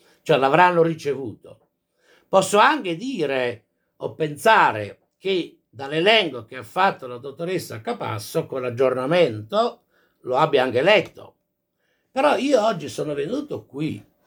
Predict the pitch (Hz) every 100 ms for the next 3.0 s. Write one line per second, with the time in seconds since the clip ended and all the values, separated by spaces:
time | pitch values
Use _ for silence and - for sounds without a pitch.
0 | _ _ _ _ 208 220 220 240 202 165
1 | 196 269 240 156 - 156 151 156 254 285
2 | 214 143 165 123 95 - - 110 117 113